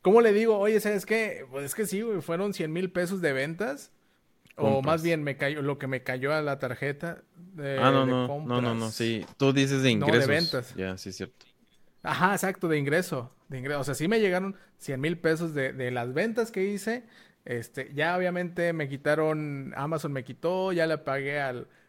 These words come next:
Speaker 1: al Prep Center, ya pagué la V P N y todo este rollo. Al final, pongan ustedes, me llegó, eh, cien mil pesos, ¿no? Pues, en un muy, muy, muy buen escenario. Ah,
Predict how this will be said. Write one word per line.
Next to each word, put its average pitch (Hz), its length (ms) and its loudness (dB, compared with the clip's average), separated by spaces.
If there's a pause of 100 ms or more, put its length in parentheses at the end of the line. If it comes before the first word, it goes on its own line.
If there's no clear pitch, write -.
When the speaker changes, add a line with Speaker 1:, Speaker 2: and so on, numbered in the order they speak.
(100)
Speaker 1:
al 127 220 -8
Prep 139 180 -4
Center, 185 500 -2
ya 151 260 -2
pagué 139 200 -2
la 135 120 -4
V 131 160 -2
P 147 320 -4
N 156 120 -4
y 143 60 -6
todo 143 100 -4
este 135 160 -8
rollo. 151 380 -6 (360)
Al 139 140 0
final, 175 380 -2
pongan 175 340 -2
ustedes, 180 420 0
me 143 160 -2
llegó, 139 520 -4 (420)
eh, 120 320 -6
cien 123 200 -6
mil 143 180 -4
pesos, 120 380 -2
¿no? 135 280 -8 (160)
Pues, 127 200 -14
en 120 180 -8
un 135 160 -8
muy, 131 460 -6
muy, 139 260 -6
muy 135 180 -4
buen 135 220 -4
escenario. 123 480 -8
Ah, - 120 -12